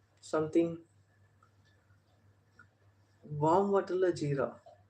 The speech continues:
அஹ், சீரகமோ? ஜீரகம். டன், டன், டன். ஓகே அக்கா, சொல்லிடுறேன்.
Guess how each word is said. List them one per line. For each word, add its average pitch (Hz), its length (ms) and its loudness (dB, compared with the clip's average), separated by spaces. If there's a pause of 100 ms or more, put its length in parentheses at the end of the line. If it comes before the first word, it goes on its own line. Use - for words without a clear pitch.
(1300)
அஹ், - 460 -2 (240)
சீரகமோ? 160 720 4 (2000)
ஜீரகம். 143 480 2 (560)
டன், 147 400 4
டன், 127 280 0
டன். 120 240 -4 (1000)
ஓகே 131 300 0
அக்கா, 120 260 -4
சொல்லிடுறேன். 127 400 -2